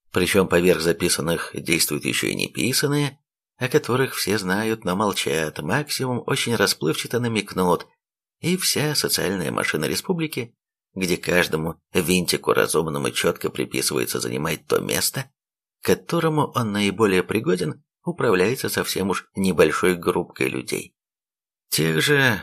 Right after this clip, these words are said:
магов жизни, чьи знания и навыки позволили им оседлать основу экономического процветания Лида, создание печати и химеростроения. Прямо не государство, а корпорация,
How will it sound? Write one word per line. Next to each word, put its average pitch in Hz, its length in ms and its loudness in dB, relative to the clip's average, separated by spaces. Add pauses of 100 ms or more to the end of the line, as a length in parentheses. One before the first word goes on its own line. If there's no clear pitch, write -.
магов 110 460 2
жизни, 123 520 0
чьи 98 220 2
знания 95 400 2
и - 20 2
навыки 87 360 0
позволили 82 560 2
им 87 220 -2
оседлать 131 720 0
основу 117 480 -2
экономического 90 840 -2
процветания 73 640 -4
Лида, 52 340 -6 (220)
создание - 480 0
печати - 580 -4
и 143 340 -6
химеростроения. 87 1200 -4 (640)
Прямо 87 520 0
не 90 140 2
государство, - 680 0
а 60 40 2
корпорация, - 800 -2